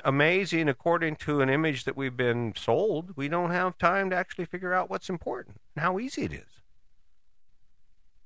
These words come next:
Let me ask you a question. What do you suppose would happen if I walked in the grocery store and you're standing there and say, "Hey, how you doing?"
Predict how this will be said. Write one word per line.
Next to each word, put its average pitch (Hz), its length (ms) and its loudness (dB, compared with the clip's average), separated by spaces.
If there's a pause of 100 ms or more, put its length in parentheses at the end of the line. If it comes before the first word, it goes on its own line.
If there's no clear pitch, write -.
(180)
Let 240 60 0
me 320 60 4
ask - 160 4
you 139 60 4
a 123 40 2
question. 107 360 2
What 285 80 0
do 349 60 4
you 349 80 6
suppose 151 360 2
would 104 80 -4
happen 92 300 4
if 90 120 -4
I 107 100 4
walked 127 280 4
in 156 80 2
the 139 60 0
grocery 127 340 0
store 120 240 4
and 107 80 4
you're 101 100 2
standing 110 400 4
there 101 100 0
and 104 80 -8
say, 151 160 2
"Hey, 254 180 0
how 165 140 2
you 208 140 -4
doing?" 285 320 -6